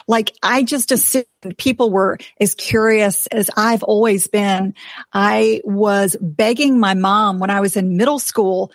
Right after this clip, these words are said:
for a checking account. I wanted to manage my own money. I couldn't wait to write checks and just manage my own money. I didn't have any money, but I just, you know, thought it would be really fun to manage it.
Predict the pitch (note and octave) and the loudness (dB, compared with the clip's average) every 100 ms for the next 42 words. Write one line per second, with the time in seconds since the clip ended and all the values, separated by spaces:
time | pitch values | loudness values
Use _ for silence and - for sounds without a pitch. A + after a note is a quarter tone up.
0 | _ D4 D4+ - E4+ F4 D#4 C#4 A#3 G3 | _ -2 0 0 0 0 -2 -2 0 -2
1 | F3+ - B3 C4+ C4 B3+ B3+ G#3 A#3+ D4 | -2 -4 -2 0 0 0 0 0 0 0
2 | C#4+ - A#3+ A#3 A3 G#3+ E4+ D#4 A#3 A3 | -2 0 0 2 2 2 2 0 0 0
3 | D#4+ C4 E3+ A#3 C#4 - G#3 G3+ F#3 - | 0 0 2 0 0 -6 0 0 0 -2
4 | - C#4 C4+ - - G#3 F3+ - - - | -2 -2 -6 -6 -2 -2 -2 -8 -20 -10
5 | - B3 G3 A3 C4+ A3 G#3+ G3 F#3+ C4+ | -6 -2 0 2 0 0 0 2 2 2
6 | G#3+ G#3+ G3+ A3 D4 F#3+ F#3+ F#3+ A3+ G#3 | 2 0 0 0 -2 0 0 0 0 0
7 | G#3+ G#3+ A3 - A#3 G#3 F#3 A#3 G3+ F#3 | 0 -2 -4 -6 -4 -2 0 -2 0 -2
8 | G3 G3 G#3 G3 G3+ F#3+ F3+ F#3+ A#3 A3 | 0 0 0 -2 -2 -2 -2 0 0 0
9 | G3 - | 0 -2